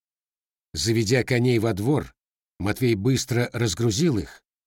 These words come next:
и, перетащив всю добычу в дом, отправился в кузню. Григорий, ремонтировавший лемех к плугу,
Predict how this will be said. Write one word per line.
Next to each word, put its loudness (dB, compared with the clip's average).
и, 0
перетащив 0
всю -6
добычу -2
в -8
дом, 0
отправился -4
в -10
кузню. -14
Григорий, 2
ремонтировавший 2
лемех 0
к -18
плугу, -2